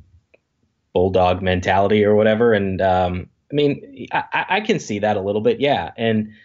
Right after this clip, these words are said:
um, you know, there's, I, like, there's no drop off when he comes in. That, that's part of what,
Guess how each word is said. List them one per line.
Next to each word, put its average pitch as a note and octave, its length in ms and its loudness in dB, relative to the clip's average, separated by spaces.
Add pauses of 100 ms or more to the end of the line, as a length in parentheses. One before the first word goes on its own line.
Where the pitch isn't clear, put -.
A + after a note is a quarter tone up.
(260)
um, A#2 440 -2 (640)
you D#3 80 -4
know, B2+ 120 4
there's, B2 260 0 (140)
I, - 140 -16 (140)
like, C3+ 200 -4
there's D3 140 0
no F#3+ 120 4
drop D3 320 2
off A2+ 180 0
when A#2+ 80 0
he G#2+ 60 -2
comes G#2+ 260 -4
in. A2 160 0
That, G#2+ 160 -4
that's A2 200 -2
part A2 220 0
of G2 80 0
what, F#2 200 -4